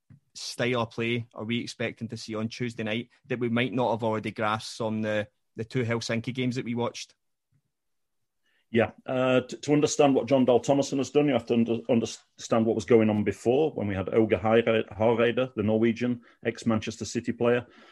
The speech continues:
Speaker 2: and also the ex-Man City player, uh, Uwe Rosler, who played, uh, three five two.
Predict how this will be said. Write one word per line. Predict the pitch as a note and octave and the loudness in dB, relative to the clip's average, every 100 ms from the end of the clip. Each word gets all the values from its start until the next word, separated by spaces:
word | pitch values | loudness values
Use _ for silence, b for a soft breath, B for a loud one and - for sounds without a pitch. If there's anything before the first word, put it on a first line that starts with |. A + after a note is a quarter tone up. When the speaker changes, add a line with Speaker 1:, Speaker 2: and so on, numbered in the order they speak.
| B B B | B B B
Speaker 2:
and | - A2 | -2 2
also | B2 - | 2 2
the | A2+ A2+ | 4 4
ex-Man | A#2 - A2 G#2+ | 2 -2 0 0
City | - A2+ A2+ | 0 -4 -4
player, | A2 A2 G#2+ G#2 G#2 | -4 0 2 2 0
uh, | G#2+ G#2+ | 0 2
Uwe | B2 A2+ G#2+ | 4 6 6
Rosler, | G#2 C#3 - G2 F2+ - - | 6 6 4 0 0 -4 -6
who | A2 | -6
played, | - A2+ G#2 G2 | -2 0 2 2
uh, | G2 | 0
three | - - G#2+ | -2 0 0
five | - G2 F#2+ | 2 2 2
two. | - B2+ | 4 2